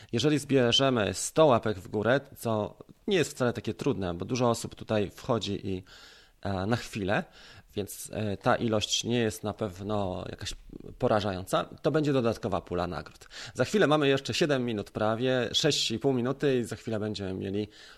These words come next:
e, dodatkowe, mm, e, pierwsze losowanie, pierwsze wręczenie nagród.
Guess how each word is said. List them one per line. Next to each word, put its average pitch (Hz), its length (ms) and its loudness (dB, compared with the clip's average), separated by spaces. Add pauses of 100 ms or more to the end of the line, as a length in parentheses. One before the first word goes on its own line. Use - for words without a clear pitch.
(120)
e, 101 280 -2
dodatkowe, 104 600 -2
mm, 92 760 -6
e, 107 140 0 (100)
pierwsze 151 260 4
losowanie, 110 600 0
pierwsze 120 500 2
wręczenie 104 380 -2
nagród. 95 420 2